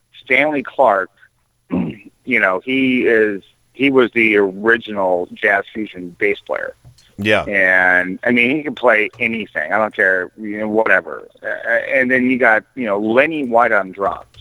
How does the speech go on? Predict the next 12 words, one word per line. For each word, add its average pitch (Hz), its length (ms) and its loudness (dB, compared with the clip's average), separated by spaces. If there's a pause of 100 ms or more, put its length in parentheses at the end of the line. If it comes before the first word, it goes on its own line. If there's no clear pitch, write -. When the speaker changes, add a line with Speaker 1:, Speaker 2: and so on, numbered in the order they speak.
(680)
Speaker 1:
Um, 95 880 2 (180)
and, 101 500 0
you 104 80 -6
know, 101 160 2
Lenny 117 240 2
White, 101 420 2
he's 113 160 -6
a 104 60 -2
lefty, 98 640 0
so 90 260 -2 (800)
the 110 140 -2
set - 340 0